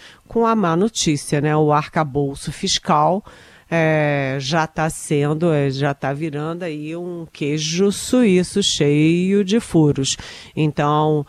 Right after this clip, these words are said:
é, o superávit previsto pra dois mil e vinte e cinco já não é mais superávit, já virou déficit zero, se conseguirem cumprir. Pra dois mil e vinte e seis, que é o único a-, o último ano do governo Lula,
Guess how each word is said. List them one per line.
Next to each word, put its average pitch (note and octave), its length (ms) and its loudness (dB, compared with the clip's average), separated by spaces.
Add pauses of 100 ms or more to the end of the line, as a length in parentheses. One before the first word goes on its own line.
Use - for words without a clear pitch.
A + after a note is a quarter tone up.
(280)
é, C#3 1000 0
o C#3 560 0
superávit C#3 1000 0
previsto D#3 680 2
pra D3 180 0
dois D3 300 2
mil D3+ 320 4
e C#3 100 2
vinte C#3 300 0
e D3 40 -2
cinco A#3+ 600 2
já F#3 200 2
não E3 140 -2
é D3+ 120 0
mais E3 260 -2
superávit, C#3+ 1040 0
já C3 260 0
virou C#3 320 2
déficit D#3 640 0
zero, E3 640 2 (300)
se B3 720 0
conseguirem D3+ 680 -4
cumprir. F3 640 0 (500)
Pra E3 160 0
dois F3 320 -2
mil G3+ 240 2
e G3 60 0
vinte D#3+ 200 -4
e - 40 -10
seis, - 360 -2
que - 80 -2
é D3 40 2
o D3 40 2
único G#3+ 600 2
a-, C#3+ 200 0
o - 60 -4
último F#3 480 0
ano C3 300 -6
do C#3+ 100 -10
governo D3 460 -4
Lula, E3 440 2